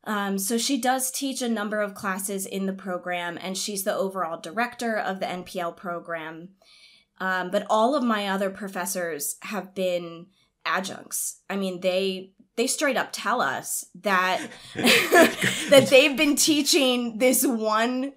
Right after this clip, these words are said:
Speaker 1: course in this program at this university for eight years.
Speaker 2: Wow.
Speaker 1: Or ten years.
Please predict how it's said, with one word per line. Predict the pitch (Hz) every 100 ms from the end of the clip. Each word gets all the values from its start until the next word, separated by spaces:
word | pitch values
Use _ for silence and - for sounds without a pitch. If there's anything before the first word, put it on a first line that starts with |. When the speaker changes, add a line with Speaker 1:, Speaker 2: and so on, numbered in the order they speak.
| -
Speaker 1:
course | - 262 262 196 196 233 - - - - - - _ -
in | 233 240 262
this | 226 226 -
program | - 240 214 196 185 185 -
at | - 233
this | 214 -
university | 214 202 190 202 180 165 156 160 - _ -
for | 214 196 185 185 190 _ -
eight | 190 -
years. | 156 - - - - _ _ _ _ _ _ _
Speaker 2:
Wow. | 170 156 156 135
Speaker 1:
Or | 214
ten | 226 220 214
years. | 170 131 - - -